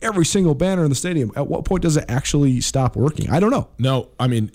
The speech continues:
Speaker 2: all you gotta do is look at nascar, right?
Speaker 1: Right.
Speaker 2: nascar's got, there is no such thing as a thing that isn't logoed, and so much so, like, it's bizarre. I mean, a quarter inch of the elbow patch of the driver's u-, uniform,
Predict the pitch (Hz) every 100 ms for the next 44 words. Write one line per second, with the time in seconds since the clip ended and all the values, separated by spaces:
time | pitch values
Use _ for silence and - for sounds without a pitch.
0 | - 117 143 147 98 87 156 90 82 65
1 | 87 143 - - 50 73 123 - - -
2 | 101 90 - 107 147 - 87 87 95 87
3 | - - - - - 101 - 98 87 117
4 | 92 95 113 104 101 - 123 123 - 95
5 | 92 - 120 101 - 113 90 - 92 117
6 | 107 71 80 - 98 95 82 - 131 139
7 | 101 - - 92 95 90 92 82 87 78
8 | 113 92 87 76 71 - 147 139 98 -
9 | 135 110 95 82 90 - 110 135 113 78
10 | - 87 80 - 95 80 82 - 120 135
11 | 95 80 - - 101 98 - 92 87 73
12 | 78 73